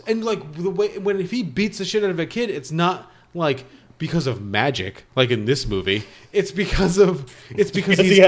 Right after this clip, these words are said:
Speaker 2: he has some, like, physicality.
Speaker 1: It's because, and because he's angry, and
Speaker 2: Yeah.
Speaker 1: because he's, like, confused and out of control and stuff like that, because he lost his job for a real reason.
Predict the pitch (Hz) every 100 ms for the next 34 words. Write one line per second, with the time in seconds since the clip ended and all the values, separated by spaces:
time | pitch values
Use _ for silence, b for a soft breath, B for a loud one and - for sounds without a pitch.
0 | 185 170 160 156 - 143 139 131 123 127
1 | 135 139 123 135 131 107 90 82 233 311
2 | 285 285 277 254 247 240 262 330 285 143
3 | 92 113 175 175 226 196 214 185 170 170
4 | - 196 185 220 269 277 208 147 147 175
5 | 165 170 214 247 254 170 123 117 120 139
6 | 180 160 180 156 175 170 165 143 113 127
7 | 185 190 147 123 139 135 143 151 139 220
8 | 185 98